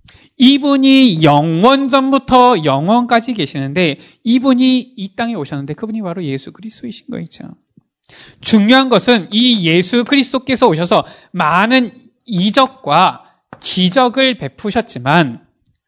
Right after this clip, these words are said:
중요한 것은 이것이 중요한 것이 아니라 무슨 일을 하셨습니까? 요한복음 십사 장 육 절 가운데 하나님 만나는 길이 되어주셨다라는 거예요. 이게 중요한 겁니다.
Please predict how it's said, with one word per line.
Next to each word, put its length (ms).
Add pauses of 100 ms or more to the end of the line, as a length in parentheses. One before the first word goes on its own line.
(320)
중요한 400
것은 300
이것이 540
중요한 420
것이 220
아니라 520
무슨 320
일을 200
하셨습니까? 760 (360)
요한복음 480
십사 320
장 200
육 120
절 160
가운데 380 (280)
하나님 520
만나는 540 (280)
길이 320
되어주셨다라는 800
거예요. 360 (440)
이게 200
중요한 340
겁니다. 560